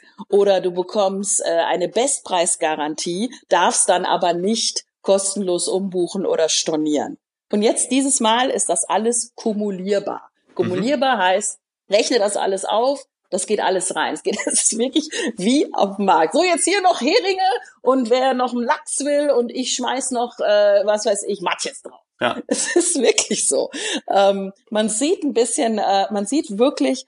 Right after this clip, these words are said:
Speaker 1: wir wollen. Also wir sind fer-, wir sind ready, wir wollen, wir als Reiseveranstalter möchten, dass,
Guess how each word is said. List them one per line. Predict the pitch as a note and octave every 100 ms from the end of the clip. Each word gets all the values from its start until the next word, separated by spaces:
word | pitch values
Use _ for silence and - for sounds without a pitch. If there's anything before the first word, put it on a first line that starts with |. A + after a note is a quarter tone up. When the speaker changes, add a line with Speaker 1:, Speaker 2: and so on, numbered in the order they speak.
| _
Speaker 1:
wir | F#3 G3+ A3+ A3+ A3+
wollen. | D#3+ E3 D#3 C#3
Also | D3+ E3 F3+
wir | D#4+
sind | D#4 A#3
fer-, | - A3+ C4+
wir | G3+ C#4+
sind | B3+ E3
ready, | G#3+ D4+ F4 A#4+
wir | G#3 A#3 A3+ F3
wollen, | F3+ A#3+ D#4+ D#4+ -
wir | A3
als | G#3 -
Reiseveranstalter | F#3+ A#3+ A3+ - A#3 A3+ A3
möchten, | G3 G#3 - A#3 G#3+
dass, | G#3+ -